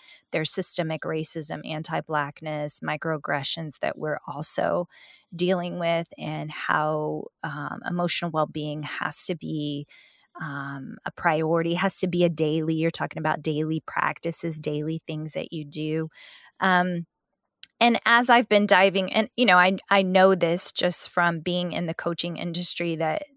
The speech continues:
that the wellness industry is predominantly a white space led by white folks,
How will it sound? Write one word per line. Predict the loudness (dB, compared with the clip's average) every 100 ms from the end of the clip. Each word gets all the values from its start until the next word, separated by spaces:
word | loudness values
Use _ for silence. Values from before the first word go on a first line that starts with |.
| -6
that | 0
the | 0
wellness | 2 4 4 2 0
industry | 0 0 -2 -6 -4 -4 -2 -2 -2
is | -4 -2
predominantly | -2 0 0 -2 -6 -6 -4
a | -2
white | -2 -2 -2 -4
space | -4 -2 -4 -4 -6
led | -6 -2
by | -2 0
white | 0 0 -4
folks, | -8 -4 -4 -4 -8 -6 -6